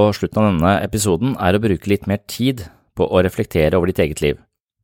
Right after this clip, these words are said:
Hvor mye av din tid fyller du med ting som må gjøres, eller tanker om ting som må gjøres? Dersom ideen om at lykke er noe som, eh, inntreffer i fremtiden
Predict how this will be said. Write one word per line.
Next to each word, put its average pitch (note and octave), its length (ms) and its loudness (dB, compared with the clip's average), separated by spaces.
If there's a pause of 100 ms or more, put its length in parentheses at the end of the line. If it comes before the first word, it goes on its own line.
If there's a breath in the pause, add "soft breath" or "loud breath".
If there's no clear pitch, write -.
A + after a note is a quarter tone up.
(360)
Hvor B2 180 2
mye G#2 160 2
av G#2 80 0
din G#2+ 160 0
tid A2+ 240 -4
fyller D#2+ 300 -2
du G#2 80 6 (100)
med G2 220 -2
ting A#2+ 260 -2
som G2 160 0
må F2+ 220 2
gjøres, G#2+ 500 2
eller F#2+ 160 0
tanker - 460 -2
om F#2+ 100 -4
ting G#2 240 -4
som F#2+ 380 0
må E2 180 0
gjøres? D2+ 380 -2 (920)
Dersom A2+ 220 0
ideen G2 320 2
om G2 100 0
at A2+ 140 -2
lykke A#2+ 400 -2
er G#2+ 240 0
noe E2 160 0
som, G2+ 260 -2
eh, G2+ 380 4
inntreffer E2+ 580 -2
i G2 160 -2
fremtiden G#2+ 640 -2